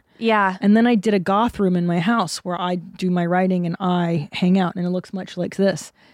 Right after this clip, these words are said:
Speaker 2: And I was like, "I gotta do my whole fucking house this way."
Speaker 1: Yeah.
Speaker 2: Not goth, but just, like, a little moodier and a little weirder. 'Cause
Speaker 1: Yeah.
Speaker 2: we're weird.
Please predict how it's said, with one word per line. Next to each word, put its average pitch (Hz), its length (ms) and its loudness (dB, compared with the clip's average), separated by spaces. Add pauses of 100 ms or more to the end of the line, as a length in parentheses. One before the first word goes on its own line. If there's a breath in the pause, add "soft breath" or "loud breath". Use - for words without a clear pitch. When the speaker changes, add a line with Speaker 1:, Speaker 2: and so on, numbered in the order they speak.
(120)
Speaker 2:
And 208 80 0
I 214 60 4
was 233 160 2
like, 247 140 0
"I 403 40 -6
gotta 320 160 2
do 233 140 4
my 294 100 6
whole 302 120 4
fucking 269 320 0
house 330 260 0
this - 240 -6
way." 165 200 -6
Speaker 1:
Yeah. 254 220 2
Speaker 2:
Not 277 160 4
goth, 233 460 4
but 208 160 -2
just, - 240 -2
like, 196 320 -2 (200)
a 196 100 -2
little 247 400 6
moodier 240 600 6
and 214 100 4
a 190 40 4
little 196 240 6
weirder. 175 460 2
'Cause 254 80 -2
Speaker 1:
Yeah. 277 320 4
Speaker 2:
we're - 60 0
weird. 302 300 0